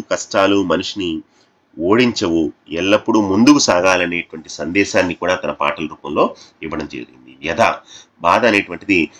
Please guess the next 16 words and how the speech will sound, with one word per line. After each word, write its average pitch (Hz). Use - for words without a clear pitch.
మనిషిని 107
ఎప్పుడూ 117
ఓడిపోని, 98
పరాజిత్ 107
నహీ 120
కర్తీ, -
ఓడించవు, 101
అతను 101
ఆ 85
కష్టాలను 139
ఎదుర్కొని 104
ముందుకు 156
వెళ్ళాలి 92
అనేటువంటి 82
మెసేజ్ 92
కూడా -